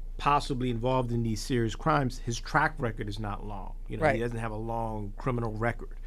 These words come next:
Speaker 1: Um, so you can always make the argument, and there's, you know, plea negotiations that could be involved in,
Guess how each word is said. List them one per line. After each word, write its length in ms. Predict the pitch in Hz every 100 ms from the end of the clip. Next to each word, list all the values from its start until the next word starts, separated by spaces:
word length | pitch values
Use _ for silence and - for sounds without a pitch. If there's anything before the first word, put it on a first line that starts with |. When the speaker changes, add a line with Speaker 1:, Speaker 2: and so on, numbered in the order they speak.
| - - -
Speaker 1:
Um, 540 | 113 110 110 107 104 - - -
so 420 | - - 139 123 120
you 220 | 120 139
can 200 | - 139
always 460 | 127 123 117 107 -
make 240 | 127 120
the 140 | 120
argument, 520 | 120 123 131 120 110 98
and 380 | 101 110 117
there's, 240 | 110 113 107 -
you 120 | 123
know, 120 | 113
plea 260 | 107 - 143
negotiations 840 | 120 113 117 - 117 113 101 123 107
that 140 | 110
could 140 | -
be 120 | 110 110
involved 460 | 104 113 113 107
in, 200 | 107 101